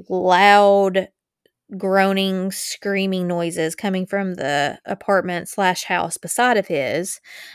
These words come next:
Another th-, thing that I read was that Andrew had been out drinking and was on his way home, and as he is passing by the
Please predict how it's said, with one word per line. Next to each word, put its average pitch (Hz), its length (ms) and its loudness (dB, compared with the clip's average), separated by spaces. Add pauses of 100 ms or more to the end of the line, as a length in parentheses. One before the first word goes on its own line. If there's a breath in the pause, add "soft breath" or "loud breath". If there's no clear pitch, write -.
Another 214 1040 0
th-, 185 140 -12 (360)
thing 202 180 2
that 175 120 0
I 160 80 2
read 147 340 0
was 196 180 2
that 196 180 2
Andrew 208 340 0
had 202 180 0
been 190 160 0
out 180 200 -2
drinking 190 960 -4 (360 loud breath)
and 196 220 0
was 190 200 0
on 196 220 -4
his 196 180 -6
way 160 240 -6
home, 190 920 -6 (500 loud breath)
and 190 560 -2 (420)
as 220 400 4
he 208 440 -2
is 175 580 0
passing 214 720 -2
by 175 840 -4 (800)
the 180 300 0